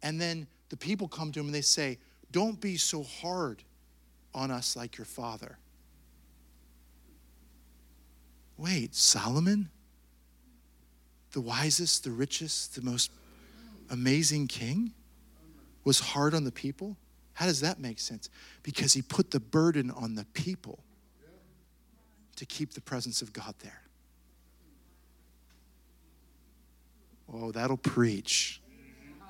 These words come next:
He put the burden on the people. So do you understand that that logic that is being put out there in the Christian world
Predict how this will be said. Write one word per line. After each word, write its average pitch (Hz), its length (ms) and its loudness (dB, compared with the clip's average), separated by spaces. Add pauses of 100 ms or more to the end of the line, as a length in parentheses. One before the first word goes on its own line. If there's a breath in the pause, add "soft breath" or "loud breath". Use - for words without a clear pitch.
(840)
He 165 100 4
put 196 240 8
the 170 80 8
burden 160 400 10
on 139 180 8
the 120 100 2
people. - 540 -6 (840 soft breath)
So - 180 6
do 139 140 0
you 214 160 6
understand 180 580 6
that 160 140 0
that 131 200 -2
logic 135 760 -4
that 131 160 -2
is 120 100 -4
being 123 240 0
put 135 220 -2
out 131 220 0
there 131 100 -2
in 123 80 -4
the 113 80 -4
Christian 117 500 -8
world 120 400 -4